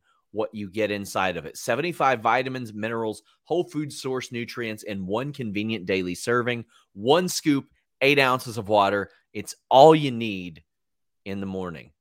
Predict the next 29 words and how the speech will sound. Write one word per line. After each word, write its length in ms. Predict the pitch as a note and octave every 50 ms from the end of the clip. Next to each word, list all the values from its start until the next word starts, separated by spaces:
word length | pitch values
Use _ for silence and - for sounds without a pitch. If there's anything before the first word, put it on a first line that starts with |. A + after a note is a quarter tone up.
| _
Gluten-free, 840 | - - A#2+ C3 D3 C#3 C3+ B2 - B2+ A#2+ A#2 A#2 A#2 A#2 A2+ A2 - _ _ _ -
there's 140 | E2+ F2
no 200 | G2+ B2+ C3 B2+
eggs, 380 | B2+ A#2+ A#2 A2+ G#2+ G#2+ G#2 F#2+
there's 160 | G#2 G2 F#2
no 120 | B2 B2+ A#2+
sugar 400 | - - - B2+ A2+ A2+ A2 G#2+
added, 380 | G#2+ G#2 G#2+ G#2+ G#2 G2+ G2 -
it's 180 | F2+ - - B2+
nut-free, 580 | B2+ A#2+ - - - - B2 A2+ A2 G#2+ G2 - G2+
dairy-free, 880 | F#2+ A#2 A#2 B2 C3 C#3 C3+ B2 A2+ - - A#2+ A2 A2 G#2+ G2+ G2 - _ _ _ _ _
so 220 | - - C#3+ B2
it's 160 | A#2 A2+ -
good 360 | - G2+ C3+ D3 D3 C#3+ C3
for 240 | - - A#2+ A#2 - _ _ -
any 440 | C3+ B2+ C3 C#3 C3+ C3+ C#3 B2+
diet. 440 | G2 G2+ A#2 G2+ F#2 F2+ E2+ E2+ - -
One 320 | - F2 F#2 A#2 C#3+ E3 E3+
scoop, 360 | - - - C#3+ C3+ C3 B2+ _ _ _ _ _ -
once 260 | G#2+ B2 C3+ C#3 C#3
a 80 | D3+
day, 340 | C3 B2+ A#2 A2+ A2 A2 G#2+ _ _ _ _ -
every 320 | - B2+ C3+ A2+ C3+ B2+ A#2
day. 440 | G2 G2+ F#2+ F#2+ F#2 F2+ F2 F2+ _ _ -
Athletic 580 | G#2+ A2 A2 - - - D3+ E3+ F3+ E3+ - C3+
greens 520 | A#2+ C#3 D3 C#3+ C#3 C3+ C3+ C3 A2+ G#2+
dot 320 | A#2 G#2 F#2+ C3+ C#3+ D3 - - -
com 460 | - B2+ A#2 A2+ A2 G#2+ G#2 G#2 F#2+ _ _ _ _ _ -
slash 600 | - - - A#2+ A2+ A2 G#2+ G#2 G#2+ - -